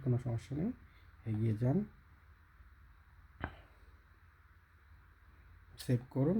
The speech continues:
জমা দিন, ব্যাস। কী সমস্যা?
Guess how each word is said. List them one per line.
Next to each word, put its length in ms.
জমা 240
দিন, 120
ব্যাস। 160
কী 100
সমস্যা? 320